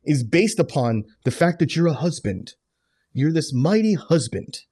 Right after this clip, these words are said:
And so your whole identity and your whole self-worth comes from you being husband or father. And that's not your identity. Those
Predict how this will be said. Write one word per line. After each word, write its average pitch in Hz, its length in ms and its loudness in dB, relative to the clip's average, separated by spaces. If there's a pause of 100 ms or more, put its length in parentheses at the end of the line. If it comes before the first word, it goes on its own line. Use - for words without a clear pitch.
(720)
And 175 140 2
so 196 220 2
your 185 220 2
whole 240 380 4
identity 170 560 0
and 131 80 2
your 135 120 0
whole 180 180 0
self-worth 165 760 -2 (280)
comes 240 260 2
from 208 160 0
you 175 120 2
being 160 320 2 (160)
husband 139 560 -6 (600)
or 127 120 4
father. 175 640 -2 (840)
And 185 160 4
that's 240 320 -2
not 240 400 0
your 185 200 2
identity. 175 500 0
Those 208 280 2